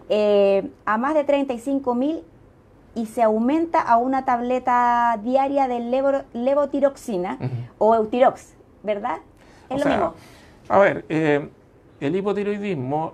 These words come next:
Speaker 2: eh, el tratamiento del hipotiroidismo se hace efectivamente con la levotiroxina, u-, una de las marcas, el Eutirox que usted mencionó, y, eh, eh, con frecuencia hay que estar regulando la dosis,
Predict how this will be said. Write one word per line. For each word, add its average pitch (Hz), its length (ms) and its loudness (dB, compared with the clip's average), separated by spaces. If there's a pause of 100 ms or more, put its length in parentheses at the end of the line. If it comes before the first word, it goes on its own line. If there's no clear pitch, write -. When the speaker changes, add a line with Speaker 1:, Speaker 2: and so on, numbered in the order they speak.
Speaker 2:
eh, 120 640 -6
el 123 120 -8
tratamiento 147 640 -4
del 135 100 -2
hipotiroidismo 135 760 -4
se 139 140 -8
hace 135 240 -6
efectivamente 139 680 -8
con 123 160 -6
la 123 80 -4
levotiroxina, 135 880 -4
u-, 151 140 -8 (180)
una 147 240 -4
de 127 60 -4
las 120 120 -4
marcas, 135 520 -4
el 135 80 -6
Eutirox 123 400 -6
que - 80 -14
usted - 340 -14
mencionó, 139 540 -6 (600)
y, 165 640 2
eh, 151 300 -6
eh, 135 160 -8
con 151 160 -6
frecuencia 175 460 -2
hay 185 40 -2
que - 80 -8
estar 160 240 -4
regulando 139 560 -2
la 107 120 -4
dosis, - 300 -12